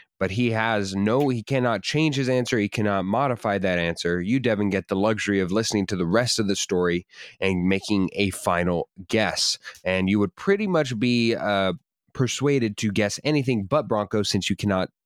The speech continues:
guess, or since you cannot score from that word. So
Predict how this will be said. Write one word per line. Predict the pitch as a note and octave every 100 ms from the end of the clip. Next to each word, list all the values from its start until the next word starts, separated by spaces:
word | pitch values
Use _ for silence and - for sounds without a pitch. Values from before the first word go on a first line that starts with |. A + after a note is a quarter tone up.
| _ _ _ A2
guess, | A2 G2 - -
or | G#2 F#2+
since | B2+ A#2
you | A2+
cannot | A2 G2 -
score | - - D3+ D3 G2+ F2+ F2+ - - -
from | - G#2+ F#2+ - -
that | F2+ E2
word. | E2+ F2 -
So | - E3 A#2